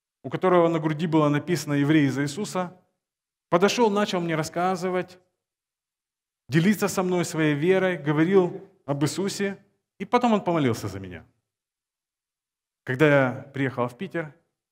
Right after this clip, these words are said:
я как-то тут же познакомилась с верующими, стала посещать это служение, и сегодня я спасена, и вот служу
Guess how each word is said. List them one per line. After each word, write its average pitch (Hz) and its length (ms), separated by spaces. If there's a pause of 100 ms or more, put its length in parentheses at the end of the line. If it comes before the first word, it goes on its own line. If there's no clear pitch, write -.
(180)
я 147 80
как-то 180 260
тут 170 220
же 156 80
познакомилась 147 640
с - 80
верующими, 175 580 (160)
стала 160 280
посещать 156 440
это 147 140
служение, 156 580 (380)
и 147 120
сегодня 147 420
я 135 60
спасена, 151 640
и 139 140
вот 139 200
служу 123 600